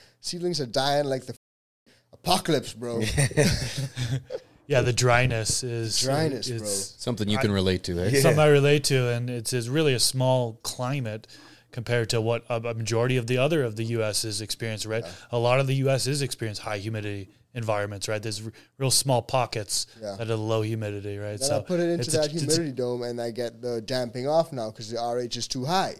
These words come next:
Speaker 3: <laughs>
Speaker 1: You know, so, like, I gotta, like, crack it a little bit, and then, like, the R H drops too low. So it's a constant battle, bro.
Speaker 3: Yep.
Speaker 1: Constant battle.
Speaker 3: Yep.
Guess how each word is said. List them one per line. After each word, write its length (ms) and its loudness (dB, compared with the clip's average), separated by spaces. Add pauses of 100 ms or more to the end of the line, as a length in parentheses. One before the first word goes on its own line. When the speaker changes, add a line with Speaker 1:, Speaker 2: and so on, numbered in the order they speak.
(160)
Speaker 3:
<laughs> 60 -6 (320)
Speaker 1:
You 60 -16
know, 180 0
so, 180 -2
like, 260 2
I 100 0
gotta, 260 4
like, 220 0
crack 300 2
it 80 0
a 40 0
little 200 2
bit, 260 -2
and 160 -4
then, 220 0
like, 200 -2
the 80 -4
R 220 0
H 140 -4
drops 280 0
too 80 -4
low. 320 2 (300)
So 180 -2
it's 180 -2
a 40 -10
constant 560 -2
battle, 320 -2
bro. 200 -14 (180)
Speaker 3:
Yep. 200 -8
Speaker 1:
Constant 360 -4
battle. 300 -12
Speaker 3:
Yep. 220 -10